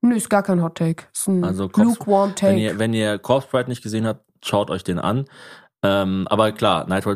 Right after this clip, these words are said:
Speaker 2: Nightmare Before Christmas ist natürlich ein absoluter Kultfilm. Ich, mir, mir fehlt in dieser Liste, weil sie ist jetzt, glaub ich, fertig, ähm, fehlt mir noch, also zum einen natürlich Stirb langsam, Wild Christmas mit Ben Affleck und Charlize Theron ist, finde ich,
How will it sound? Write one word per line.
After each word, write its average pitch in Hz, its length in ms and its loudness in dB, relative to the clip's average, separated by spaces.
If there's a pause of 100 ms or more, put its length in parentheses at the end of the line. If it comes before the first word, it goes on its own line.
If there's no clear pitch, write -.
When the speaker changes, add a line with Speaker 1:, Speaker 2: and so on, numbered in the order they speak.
(140)
Speaker 2:
Nightmare 107 320 0
Before 95 280 -2
Christmas 101 360 -4
ist - 20 -6
natürlich 90 260 -4
ein 87 100 -6
absoluter 101 540 -2
Kultfilm. 120 500 -2 (340)
Ich, 156 160 2
mir, 165 200 2
mir 190 200 0
fehlt 202 260 0
in 147 60 0
dieser 123 180 2
Liste, 120 300 -2
weil 110 100 4
sie 110 80 -2
ist 123 140 -6
jetzt, - 200 -14
glaub 98 140 2
ich, 101 160 -4
fertig, 113 500 -2 (360)
ähm, 110 280 0
fehlt 151 460 -2
mir 131 240 2
noch, 123 360 0
also 104 160 -2
zum 104 120 -4
einen 104 140 2
natürlich 98 260 -4
Stirb - 220 -4
langsam, 107 400 0 (280)
Wild 123 400 2
Christmas 135 480 -2
mit 95 300 -2
Ben 95 160 0
Affleck 104 340 -4
und 92 120 -4
Charlize 95 320 -4
Theron 113 480 -2
ist, - 160 -8
finde 120 180 -4
ich, 123 80 -12